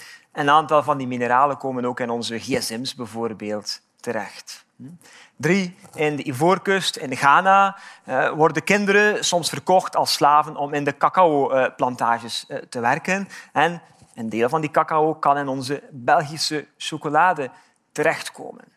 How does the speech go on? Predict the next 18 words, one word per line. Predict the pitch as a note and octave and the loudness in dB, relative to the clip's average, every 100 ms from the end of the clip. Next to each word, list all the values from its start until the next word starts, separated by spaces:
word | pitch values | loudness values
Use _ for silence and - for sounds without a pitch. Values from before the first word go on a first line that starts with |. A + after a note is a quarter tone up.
| _ - | _ -10
Vier, | B2+ F#3 G#3+ G#3 | -2 2 2 2
op | C#3+ | 2
boten | C#3+ G3+ G3 E3+ | 4 4 4 0
in | C3+ | 4
Thailand | D#3+ E3+ F#3 F#3 F#3 - - - - | 6 6 6 4 0 -12 -14 -16 0
worden | D#3 D#3+ D#3+ | 2 2 0
moderne | D#3+ G3 G3+ F#3+ | 2 2 2 0
slaven | - F3+ D#3+ F3 F3 | 0 4 6 4 0
ingezet, | E3+ D3+ C#3+ D#3+ D#3 - | -6 -4 -2 -2 -2 -4
eh, | D#3+ | -2
vaak | C3 C#3 C3+ | 0 0 0
uit | C3+ C3+ B2 | -4 -6 -6
buurland | D#3+ D#3 D3 C3+ | -6 -2 -4 -4
Myanmar, | D3 D#3 D3+ C3+ C3+ A#2+ | -2 -2 -2 -2 -2 -2
voor | C3 D#3 | -2 -2
het | D3+ - - - | -2 -6 -8 2
pellen | F3 E3+ C#3 | 2 2 2
van | C#3 C3+ | 2 2